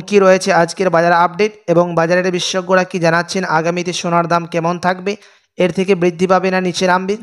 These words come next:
সবই বিস্তারিত জানিয়ে দেব। পাশাপাশি দেখে নেব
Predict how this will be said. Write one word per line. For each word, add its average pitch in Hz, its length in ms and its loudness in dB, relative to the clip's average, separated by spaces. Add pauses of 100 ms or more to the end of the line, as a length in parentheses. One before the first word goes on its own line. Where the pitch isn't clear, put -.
(160)
সবই 175 320 0
বিস্তারিত 175 460 -2
জানিয়ে 185 360 0
দেব। 202 100 2 (540)
পাশাপাশি 196 500 0
দেখে 196 260 0
নেব 208 140 2